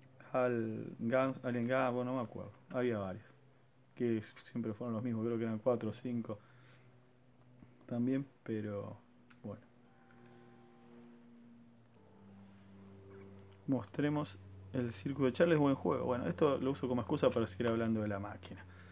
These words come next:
Circo de Charlie, buen juego. No solamente los joysticks se traban, sino que la máquina ya viene defectuosa. La traba de la tapa que se levanta.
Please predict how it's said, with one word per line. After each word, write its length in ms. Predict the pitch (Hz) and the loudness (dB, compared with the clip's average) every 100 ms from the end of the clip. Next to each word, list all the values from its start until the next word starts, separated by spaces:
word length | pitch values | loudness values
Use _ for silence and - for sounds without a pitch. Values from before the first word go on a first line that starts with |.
| - - - - - - | -20 -20 -20 -20 -20 -6
Circo 240 | 127 120 | -4 0
de 60 | 117 | -2
Charlie, 260 | 123 131 123 | 0 2 2
buen 160 | 117 | 0
juego. 320 | 117 143 139 139 - - - - - 151 | 0 0 -2 -4 -12 -14 -14 -14 -2 4
No 180 | 170 | 6
solamente 420 | 190 170 151 165 156 | 8 8 8 6 6
los 160 | 135 | 6
joysticks 460 | - 151 - 131 - | 6 4 4 0 0
se 160 | - | 0
traban, 400 | 120 143 135 131 | 6 10 10 8
sino 260 | 135 127 127 | 0 -2 0
que 120 | 117 | 2
la 120 | 120 | 2
máquina 480 | 123 143 135 127 120 - - - - - | 6 6 4 0 -2 -6 -20 -20 -6 0
ya 80 | |
viene 160 | 127 127 | 2 2
defectuosa. 680 | 120 - 117 - 135 127 - - - - - - - - - | 0 -2 -4 -2 2 2 2 -4 -20 -20 -20 -20 -20 -12 -2
La 180 | 120 | -2
traba 460 | 110 - 135 131 123 | 0 6 10 10 8
de 80 | 117 | 6
la 140 | 113 | 2
tapa 500 | - 131 127 - 120 - - - - - - - - - | 4 4 4 0 -2 -4 -20 -20 -20 -20 -20 -20 -18 -8
que 80 | 117 | -6
se 140 | - | -2
levanta. 580 | 113 120 127 123 120 | 2 4 2 0 -4